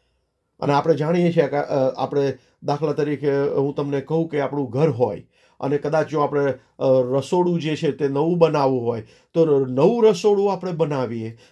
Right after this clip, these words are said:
તે પહેલાં, અ, જે છે તેને તોડી, તેને ભાગી નાખવું પડે છે. બધું ત્યાંથી કાઢી એકદમ, અ, જ્યારે, અ, ફરીથી ખાલી ફક્ત દિવાલો દેખાય,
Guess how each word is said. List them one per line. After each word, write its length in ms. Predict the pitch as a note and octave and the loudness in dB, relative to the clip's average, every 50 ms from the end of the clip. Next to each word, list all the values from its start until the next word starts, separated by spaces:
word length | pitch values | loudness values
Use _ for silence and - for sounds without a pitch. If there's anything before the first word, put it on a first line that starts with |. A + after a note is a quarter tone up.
| _ _ - | _ _ 2
તે 100 | F#3+ F#3 | 2 4
પહેલાં, 580 | F3+ F#3 E3+ D3 C#3+ C#3+ C#3+ C#3+ - _ _ - | 4 4 4 4 4 2 0 -2 -6 _ _ -4
અ, 160 | - C#3 C#3 | -2 -2 -2
જે 320 | C3+ C3+ A2 C#3 D#3+ D3+ | -2 -2 -4 -4 -4 -2
છે 340 | D3+ - - F3 F3+ F3 D#3 | -4 -6 -4 0 2 2 2
તેને 260 | D3+ E3 D3+ D3 D3 | 2 2 0 0 -2
તોડી, 600 | C#3+ - _ F3 E3+ F#3 F3 D#3 A#2+ F#2+ - _ _ _ _ _ _ _ _ - | -2 -2 _ 2 2 4 4 2 0 -4 -8 _ _ _ _ _ _ _ _ -6
તેને 160 | D3 D3+ D#3+ | -4 -2 -2
ભાગી 420 | C3+ A2 C#3 C3+ D3+ D3 D#3+ G3 | -4 -4 -6 -6 -4 -2 -2 0
નાખવું 400 | F#3 F#3 F3 E3+ F3 D#3 D3+ C3+ | 2 2 0 0 -2 -6 -10 -8
પડે 240 | - C3+ B2 A#2 A2+ | -6 -4 -4 -4 -6
છે. 220 | G#2+ - F#2+ G2+ - _ _ _ _ | -8 -10 -12 -14 -16 _ _ _ _
બધું 280 | - E3 E3+ E3+ G3 F3+ | 0 2 2 2 0 -2
ત્યાંથી 320 | F3 F#3 E3+ E3 F3+ E3+ D#3+ - _ _ _ _ _ | 0 0 0 0 0 -2 -4 -6 _ _ _ _ _
કાઢી 400 | - D3+ E3 E3+ F3+ F#3+ F#3 E3+ | -6 -2 2 2 2 2 2 0
એકદમ, 520 | E3 E3+ F3 - D#3 F#3+ F#3+ F#3+ F#3 E3+ F3 - _ _ _ _ - | 0 -2 -4 -6 -4 -4 -2 -2 -4 -6 -10 -14 _ _ _ _ -6
અ, 80 | - D#3+ D3+ D3+ D3+ - - - - - - - - - - | -4 -2 0 0 0 0 0 0 0 -2 -4 -6 -6 -8 -6
જ્યારે, 400 | - E3+ F3+ E3+ F3 E3+ E3 - - _ _ _ E3+ | -2 0 2 4 4 4 4 2 -2 _ _ _ -4
અ, 180 | D#3 C#3+ C#3 - - - _ _ _ _ _ _ - | -2 -2 -2 -2 -4 -10 _ _ _ _ _ _ 2
ફરીથી 300 | E3+ G3 A3 - G#3+ F#3 | 2 2 2 2 -2 -4
ખાલી 300 | F3 G3 F#3 F3+ F#3+ F#3 | 0 0 2 2 2 2
ફક્ત 260 | F#3 F3+ E3+ F3 - | 0 -2 -2 -4 -4
દિવાલો 540 | F3 D#3 D3 D#3 D3 D#3+ E3+ F#3 G3+ G#3 F#3+ | -6 -6 -4 -2 0 2 2 4 4 4 4
દેખાય, 400 | F3 E3+ E3 - C3+ F#2 A2 | 2 0 -2 -2 -4 -6 -8